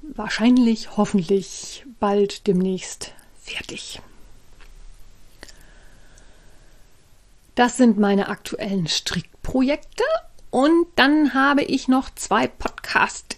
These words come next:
in der Empfehlungspipeline. Und zwar sind über den Sommer sehr, sehr viele Strick-Podcasts und Handarbeits-Podcasts neu erschienen und ich bin immer noch nicht dazu gekommen,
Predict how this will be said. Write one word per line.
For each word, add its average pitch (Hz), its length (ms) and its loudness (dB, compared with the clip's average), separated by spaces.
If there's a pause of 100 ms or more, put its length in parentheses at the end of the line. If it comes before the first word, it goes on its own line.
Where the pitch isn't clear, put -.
in 202 140 4
der 202 140 6
Empfehlungspipeline. 196 1400 2
Und 240 280 0
zwar 240 340 0
sind 254 160 4
über 220 180 2
den 226 160 6
Sommer 247 280 4
sehr, 247 180 2
sehr 247 160 2
viele 247 260 0
Strick-Podcasts - 960 -4
und 214 160 -2
Handarbeits-Podcasts - 1300 -4
neu 226 160 0
erschienen 254 480 4
und 202 160 -2
ich - 160 -10
bin - 140 -2
immer 247 240 2
noch 233 180 0
nicht 247 320 -2
dazu 220 300 -4
gekommen, 214 520 2